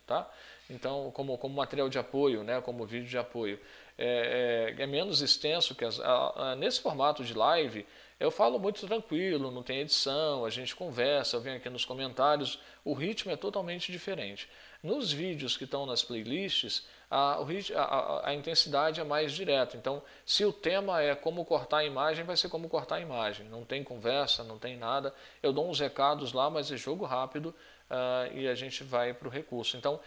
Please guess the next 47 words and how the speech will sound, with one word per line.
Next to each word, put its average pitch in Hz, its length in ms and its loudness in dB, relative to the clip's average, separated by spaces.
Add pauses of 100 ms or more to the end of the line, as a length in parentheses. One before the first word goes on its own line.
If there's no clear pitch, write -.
(180)
é 139 80 2
interessante, 185 680 0
ou 185 140 0
como 190 180 -2
revisão, 147 640 -2 (280)
ou 139 180 2
p-, - 300 -6
como 143 260 -2
complementar, 143 920 -2
de 165 80 -6
repente, 127 560 -4 (260)
eh, 123 400 -2
em 127 40 -6
vez 131 200 4
de 131 80 -4
tá 131 120 0
assistindo 127 440 0
às 113 140 0
aulas, 123 500 2 (340)
tá, 120 200 4 (280)
tá, 120 220 4
tá 120 140 -2
conhe-, 127 320 -8
tá, 113 840 -2
tá 120 80 4
dando 123 180 -4
uma 127 80 -2
olhada 113 280 2
nos 120 220 -4
vídeos 120 340 -4
da 120 120 2
playlist 120 540 -2
do 117 80 -10
curso 120 240 0
de 127 80 -4
edição, 110 320 -4
beleza? 110 500 -2 (240)
Só, 139 360 0
só - 180 0
pra 135 180 -2
pontuar. 131 520 -2 (360)
Ah, 196 160 6
que 233 120 2
legal, 254 320 6
Jorge, 120 280 2
que - 100 -12
você 127 180 -4